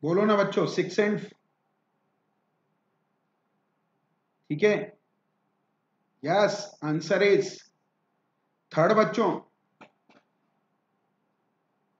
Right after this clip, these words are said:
टू एटी सिक्स कहां पर है? सेवन थर्टी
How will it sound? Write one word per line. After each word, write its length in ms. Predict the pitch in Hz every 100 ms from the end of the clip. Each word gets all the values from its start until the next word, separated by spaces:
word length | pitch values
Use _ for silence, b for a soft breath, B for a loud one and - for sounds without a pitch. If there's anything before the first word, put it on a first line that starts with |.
| _ _ _ _ _ _ _ _ _ _ _ _ _ -
टू 140 | 185 208
एटी 320 | 190 190 220
सिक्स 280 | - 175 -
कहां 240 | 208 220
पर 160 | 220 220
है? 140 | 208 - - _ _ _ _ _ _ _ _ _ _ _ _ _ _ _ _ _ -
सेवन 340 | 160 180 214
थर्टी 360 | 185 185 -